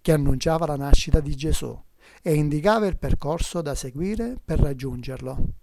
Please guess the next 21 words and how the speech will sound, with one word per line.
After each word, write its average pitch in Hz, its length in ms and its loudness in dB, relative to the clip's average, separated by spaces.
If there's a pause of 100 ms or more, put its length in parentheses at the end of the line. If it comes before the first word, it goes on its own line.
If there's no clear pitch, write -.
(560)
Primo 147 280 2
punto. 127 460 -4 (200)
Secondo 240 340 0
punto, 143 340 -2 (300)
di 170 120 12
fronte 294 340 10
a - 40 0
questa 226 320 2
scoperta 214 520 0
cosa 160 260 -2
fanno? 143 480 -8 (580)
Decidono 214 540 8
di 196 80 -2
seguire 175 420 2
la 156 140 2
stella 240 500 -2
e 220 60 12
si - 160 4
mettono 180 540 -4
in 233 400 -4
cammino, 143 680 -2